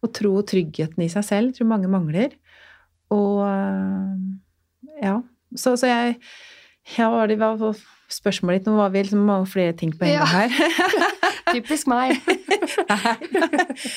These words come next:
Speaker 1: Ehm, om ungdomshjernen er på en måte ute av drift, og den, eh, ja, nei, den, den fungerer, men jeg, jeg har stor tro på det, på, som sagt, god erfaring med refleksjon.
Speaker 2: Mm.
Speaker 1: Å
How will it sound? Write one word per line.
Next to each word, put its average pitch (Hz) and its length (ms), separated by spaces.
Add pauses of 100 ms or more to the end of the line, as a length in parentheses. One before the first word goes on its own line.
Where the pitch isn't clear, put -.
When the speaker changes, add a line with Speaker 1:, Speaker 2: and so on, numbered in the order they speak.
(460)
Speaker 1:
Ehm, 247 800 (140)
om 233 160
ungdomshjernen 185 680
er 196 80
på 202 80
en 185 40
måte 185 140
ute 185 180
av 180 60
drift, 196 320
og 170 80
den, 180 160 (580)
eh, 185 260
ja, 190 160 (160)
nei, 208 140
den, 208 160
den 226 140
fungerer, 196 300
men 190 100
jeg, - 200
jeg 294 220
har 240 180
stor 196 240
tro 165 140
på 185 160
det, 165 140 (280)
på, 190 140
som 202 220
sagt, 240 340
god 180 260
erfaring 160 300
med 165 140
refleksjon. - 500 (280)
Speaker 2:
Mm. 196 420
Speaker 1:
Å 214 140